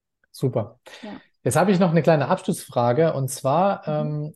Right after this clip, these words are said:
Speaker 1: hat es jetzt gar nichts damit zu tun, sondern hast du
Speaker 2: Mhm.
Speaker 1: vielleicht einen Tipp oder vielleicht sogar zwei oder drei, ähm,
Speaker 2: Mhm.
Speaker 1: wie man zweitausenddreiundzwanzig vielleicht, keine Ahnung, mehr Geld verdienen kann, wie man,
Speaker 2: Mhm.
Speaker 1: äh, ins Business starten kann endlich, wie man
Speaker 2: Mhm.
Speaker 1: seine Ziele erreichen kann.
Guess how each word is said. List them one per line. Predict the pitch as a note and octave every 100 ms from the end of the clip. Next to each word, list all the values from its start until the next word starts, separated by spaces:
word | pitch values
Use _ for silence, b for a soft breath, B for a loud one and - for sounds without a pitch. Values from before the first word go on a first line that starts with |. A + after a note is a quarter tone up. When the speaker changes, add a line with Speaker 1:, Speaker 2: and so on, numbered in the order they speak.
| -
Speaker 1:
hat | - D3+
es | C#3
jetzt | C3+ -
gar | C#3+
nichts | D#3 C#3
damit | - E3 E3+
zu | -
tun, | C3+ A#2+ D3 F3
sondern | D3 C3 C3 B2+ B B B B
hast | E3 F3+ -
du |
Speaker 2:
Mhm. |
Speaker 1:
vielleicht | G#3 F3+ F3 F3+ F3 -
einen | B2+ F3+ G3+ F3
Tipp | G3 G#3+
oder | - C#3+ C3
vielleicht | A#2+ B2+ B2+ -
sogar | C3+ A#2+
zwei | - - E3+ F#3+
oder | C#3+
drei, | - - C#3 F3 F3 F3 b b -
ähm, | C3+ C3+ C3 C3 -
Speaker 2:
Mhm. | C4
Speaker 1:
wie | D3+ G3
man | G3+ F#3 F3
zweitausenddreiundzwanzig | - - C3+ G3 - E3 D3 C3+ - C#3 C#3+ - C3+ F#3+ G#3 F3 -
vielleicht, | - C3 B2+ D3 - _ _ _ _
keine | - A2 A2+
Ahnung, | C3 D#3
mehr | C3 A#2+
Geld | F#3 A3+
verdienen | A3 F#3+ F#3 F3
kann, | D3+ D3 C#3+ C#3
wie | B2 A#2+
man, | A#2+ A2+ A2 A2
Speaker 2:
Mhm. | -
Speaker 1:
äh, | A2+ A2+
ins | B2+ A#2
Business | G#3 G#3 G3+ E3
starten | E3 D3+ D3
kann | - C#3
endlich, | C3+ C3+ C3 B2 A#2+
wie | B2+
man | A#2 A#2
Speaker 2:
Mhm. | G2+
Speaker 1:
seine | A2+ A#2+
Ziele | - G3+ F3+
erreichen | D#3 C#3 C#3 C#3
kann. | C3+ C3 B2+